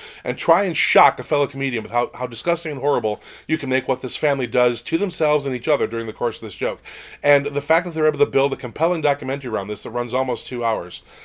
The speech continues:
is, uh, is, is fascinating, because every con-,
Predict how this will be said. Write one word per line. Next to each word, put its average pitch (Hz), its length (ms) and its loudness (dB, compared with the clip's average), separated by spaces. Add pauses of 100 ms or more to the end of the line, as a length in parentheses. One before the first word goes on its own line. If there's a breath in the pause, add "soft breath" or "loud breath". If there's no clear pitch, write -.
(160 loud breath)
is, 113 340 -2
uh, 104 280 4 (460)
is, 143 380 -4
is - 280 -4
fascinating, 120 680 -2
because 120 260 -6
every 160 200 -2
con-, 170 220 -6